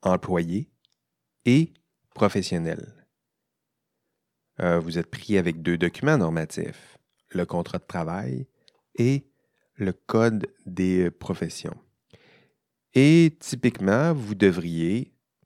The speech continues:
juridiquement du moins, prioriser le code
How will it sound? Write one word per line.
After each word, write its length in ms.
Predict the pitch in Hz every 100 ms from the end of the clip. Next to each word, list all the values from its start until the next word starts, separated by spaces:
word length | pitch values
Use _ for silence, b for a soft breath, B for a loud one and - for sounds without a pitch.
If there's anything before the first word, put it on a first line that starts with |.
| _ _ _ _ _ _
juridiquement 800 | 95 113 110 101 104 95 92 127
du 140 | 113
moins, 260 | 95 92 117
prioriser 920 | - - - 120 104 98 90 107 135
le 180 | 110 92
code 520 | - 104 104 104